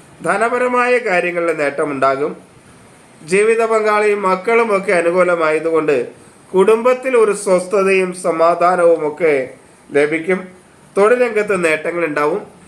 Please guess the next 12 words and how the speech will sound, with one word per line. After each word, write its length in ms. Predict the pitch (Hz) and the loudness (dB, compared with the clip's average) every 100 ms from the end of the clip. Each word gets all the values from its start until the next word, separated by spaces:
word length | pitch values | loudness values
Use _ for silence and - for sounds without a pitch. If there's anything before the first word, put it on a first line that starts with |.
| - - | -20 -8
പുതിയ 300 | 208 208 240 233 202 | -2 0 2 0 -4
തൊഴിലവസരങ്ങളൊക്കെ 1160 | 185 233 220 202 196 196 190 185 170 170 165 139 123 - - - - 160 | -4 0 0 0 -2 -2 0 0 0 0 -2 -2 -8 -16 -20 -20 -20 -4
ലഭിക്കുന്ന 520 | 165 165 165 170 170 | -2 -2 -2 0 0
ഒരു 500 | 160 151 151 156 147 | 0 0 0 2 2
ദിവസമായിരിക്കും. 1000 | 143 151 151 180 156 147 156 180 196 - - - - - - | 0 -2 0 0 0 0 -2 -6 -8 -14 -20 -20 -20 -20 -6
വികസന 480 | 165 214 220 240 240 | 0 0 0 -4 -6
പ്രവർത്തനങ്ങളൊക്കെ 920 | - 208 202 202 196 190 185 185 170 | -2 0 0 0 0 0 0 0 -2
നടത്താൻ 400 | 165 156 180 165 160 | -2 -2 -2 -2 -2
തൊഴിൽ 160 | 151 | -2
രംഗത്ത് 380 | 160 156 151 147 | 0 0 0 0
കഴിയും. 340 | 143 156 202 - - - - - _ _ _ - - - - - - - 135 | 0 0 0 -4 -16 -20 -20 -20 _ _ _ -20 -20 -20 -20 -20 -20 -10 -2
ഏഹ്, 500 | 139 143 147 147 143 | 0 2 0 -2 -4